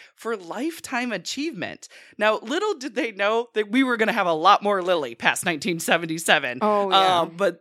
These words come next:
Speaker 1: there was a serious groundswell of love. Uh, Lily was also on the cover of Time magazine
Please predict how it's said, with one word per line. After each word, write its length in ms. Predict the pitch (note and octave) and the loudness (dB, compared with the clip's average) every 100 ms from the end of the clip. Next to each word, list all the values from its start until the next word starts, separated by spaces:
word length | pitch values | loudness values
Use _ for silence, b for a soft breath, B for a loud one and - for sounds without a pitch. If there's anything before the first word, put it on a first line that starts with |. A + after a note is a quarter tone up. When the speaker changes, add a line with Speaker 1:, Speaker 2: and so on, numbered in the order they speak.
| B3 | 2
Speaker 1:
there 160 | - | 2
was 260 | - A#3 G3+ | 4 -2 -2
a 140 | A3 | -6
serious 720 | C4+ - D4+ C#4 C#4 A#3+ C4 | -6 -12 -10 -8 -6 -2 -4
groundswell 800 | - G#3+ A3 A#3+ B3 - F#3 D#3+ | -4 -2 -2 -2 -6 -4 -2 -2
of 120 | D#3 | -6
love. 400 | F3 A3 E3+ C3+ _ B B B | -2 0 0 -4 _ B B B
Uh, 300 | - G3+ F#3+ | 2 4 4
Lily 380 | A3+ A3 C4 F4 | 0 -6 -6 -4
was 200 | E4+ C4 - | -4 -8 -8
also 340 | A#3+ C#4+ C4+ - | -10 -8 -8 -6
on 140 | G#3+ | -4
the 80 | G#3 | -6
cover 500 | G3 - A#3+ C4 D#4 | -8 -8 -8 -6 -8
of 220 | - F#3+ | -8 -10
Time 460 | - - G#3+ A#3 C#4+ | -12 -12 -6 -4 -4
magazine 680 | C#4+ C#4 A#3+ G3+ F#3 E3 | -4 -6 -10 -10 -8 -8